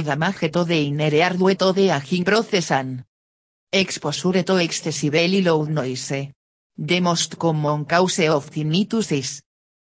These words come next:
damage and loss of the tiny sensory air cells in the cochlea of the inner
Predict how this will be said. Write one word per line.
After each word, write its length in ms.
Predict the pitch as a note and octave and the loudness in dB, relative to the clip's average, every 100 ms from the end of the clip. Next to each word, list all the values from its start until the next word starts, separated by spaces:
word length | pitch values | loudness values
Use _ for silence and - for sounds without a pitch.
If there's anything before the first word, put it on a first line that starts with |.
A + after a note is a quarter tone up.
| _ - | _ -4
damage 400 | E3+ D3+ F3+ - | 0 2 0 0
and 220 | D#3 D#3 E3 | 0 2 2
loss 220 | F#3 - | 2 2
of 260 | D3+ - | 0 0
the 180 | D#3+ E3+ | -2 -2
tiny 300 | E3 G#3 A3+ | 0 0 2
sensory 600 | G3 D#3+ D#3 - E3+ E3+ | 0 -2 -2 0 2 4
air 160 | E3 D#3+ | 2 0
cells 340 | - F3 E3+ | -2 -2 0
in 160 | E3 D#3 | 0 0
the 160 | F#3 | 0
cochlea 420 | F3+ F3 D#3 E3 D#3+ | 2 0 2 2 2
of 220 | F3 E3 | 0 0
the 220 | F3 D3 | 0 0
inner 320 | C#3+ C#3 C3+ | -2 -4 -6